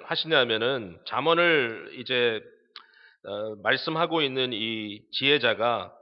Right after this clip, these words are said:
아들에게 "내 말을 주의하고 내 말을 들어라. 이 말이 너에게서 떠나지 않게 하라." 하나님의 말씀이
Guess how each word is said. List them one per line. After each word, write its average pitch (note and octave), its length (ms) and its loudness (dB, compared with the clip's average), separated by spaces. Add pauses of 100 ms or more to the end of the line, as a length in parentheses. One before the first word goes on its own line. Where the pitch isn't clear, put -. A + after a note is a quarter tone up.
아들에게 A#2 760 2 (1120)
"내 D3 180 4
말을 D3+ 440 6
주의하고 B2 440 0
내 A2 160 2
말을 A#2+ 260 2
들어라. F2+ 520 -2 (480)
이 D3 120 -2
말이 B2 460 0 (560)
너에게서 C#3+ 360 2
떠나지 G#3+ 360 -2
않게 C3+ 240 -2
하라." G2+ 400 -2
하나님의 G3+ 480 0
말씀이 C#3 880 -4